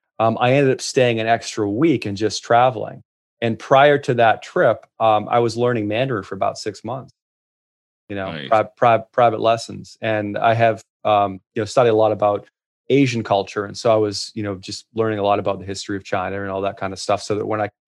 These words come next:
Speaker 1: got there, I, you know, had a clue about, you know, what was,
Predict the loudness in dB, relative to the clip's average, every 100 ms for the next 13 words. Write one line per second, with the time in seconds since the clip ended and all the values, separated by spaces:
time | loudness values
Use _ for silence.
0 | 0 2 2 0 0 0 -4 -8 _ _
1 | -10 -4 -2 -2 -4 -2 0 0 0 -2
2 | -2 _ _ -14 -10 -8 -8 -12 -14